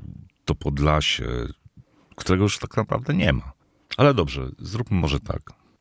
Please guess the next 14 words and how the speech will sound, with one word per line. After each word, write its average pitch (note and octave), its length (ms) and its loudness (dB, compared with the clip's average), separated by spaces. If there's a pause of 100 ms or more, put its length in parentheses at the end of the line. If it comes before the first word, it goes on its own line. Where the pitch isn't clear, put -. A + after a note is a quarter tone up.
(160)
Nie C3 140 4
warto A2+ 340 2
tutaj C#2+ 260 2
mówić C2 560 -2
o B1+ 640 -4 (1000)
biografii, D#2 680 2
bo C#2+ 100 -4
nie D2+ 100 2
jest C#2+ 140 0
to B1+ 80 -6
Wikipedia. B1 760 -2 (520)
Ja - 120 4
powiem C#3+ 180 4
tylko, A2+ 520 4